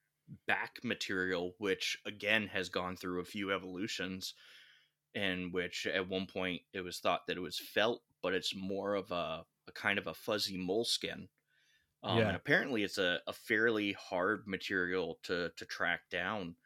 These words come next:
Speaker 1: Um, but Todd was
Speaker 2: Mm-hmm.
Speaker 1: bringing me through it to the point that he actually is, is currently postulating that, um, the Ghostbusters two, the, the brownstone scene,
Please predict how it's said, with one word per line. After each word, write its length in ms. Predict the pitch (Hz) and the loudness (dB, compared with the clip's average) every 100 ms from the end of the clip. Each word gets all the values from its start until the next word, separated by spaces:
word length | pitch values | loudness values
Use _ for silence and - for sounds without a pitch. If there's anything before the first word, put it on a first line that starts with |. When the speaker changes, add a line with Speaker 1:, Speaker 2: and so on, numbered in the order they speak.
| _ _ _ _ _ | _ _ _ _ _
Speaker 1:
Um, 280 | 92 85 87 | -2 -2 0
but 160 | 95 - | -2 -2
Todd 260 | 101 98 | 0 0
was 140 | 120 104 | 0 0
Speaker 2:
Mm-hmm. 80 | |
Speaker 1:
bringing 240 | 101 95 92 | 0 0 -2
me 80 | 90 | -4
through 240 | - 113 | -2 0
it 100 | 110 | 0
to 80 | - | -2
the 80 | 113 | -4
point 440 | - 175 208 120 | 0 0 0 2
that 260 | 123 110 - | 6 6 4
he 240 | - 123 | -2 0
actually 580 | 95 117 143 - 135 117 | 6 6 6 2 2 2
is, 420 | 104 98 101 - - _ | 2 0 -2 -4 -6 _
is 180 | 120 107 | 0 0
currently 600 | - - 127 - 117 95 - | -2 0 2 2 0 -2 -4
postulating 920 | 104 131 - 123 101 95 98 95 98 | -4 -2 -2 -2 0 2 2 0 -2
that, 300 | 98 92 95 - - - - - - | 0 4 4 0 -8 -20 -20 -20 -4
um, 560 | 95 90 87 87 82 92 _ _ _ _ _ | 2 2 2 -2 -4 -8 _ _ _ _ _
the 60 | 104 | -4
Ghostbusters 880 | 95 127 135 135 123 - 98 - - _ - | 4 4 4 2 2 0 -4 -4 -6 _ -4
two, 560 | - 185 131 90 85 - _ _ _ _ | 0 4 4 2 -2 -10 _ _ _ _
the, 460 | 101 95 92 90 90 - | 0 4 4 4 2 0
the 420 | 90 87 87 - _ | 0 0 -4 -6 _
brownstone 640 | 110 120 127 - 107 98 87 | 4 6 4 2 2 2 0
scene, 420 | - 90 85 | -2 -4 -6